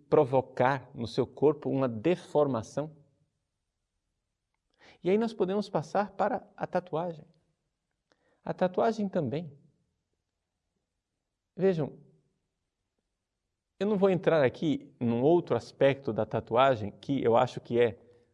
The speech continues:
autoexplicativo. Ou seja, é evidente que as tatuagens que têm temática pagã ou satanista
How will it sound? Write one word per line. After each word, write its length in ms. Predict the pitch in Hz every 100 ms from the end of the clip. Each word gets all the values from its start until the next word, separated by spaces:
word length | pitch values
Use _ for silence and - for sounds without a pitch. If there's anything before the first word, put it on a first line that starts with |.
| _ _
autoexplicativo. 1200 | - 135 139 123 - 123 - 98 - 98 87 107 _ _ _ _ _ _
Ou 40 | -
seja, 300 | 127 104 95 - -
é 120 | -
evidente 800 | 131 127 117 107 143 120 - 92 _ _ _ _
que 340 | - 123 - - _ _ _ _ -
as 160 | 120 -
tatuagens 720 | 127 - 127 139 131 127 113
que 140 | -
têm 320 | 104 127 123
temática 1080 | 120 - - 135 120 120 143 147 - - 104
pagã 560 | - - 123 98 120 143
ou 160 | - 127
satanista 840 | - 139 - 117 117 117 - -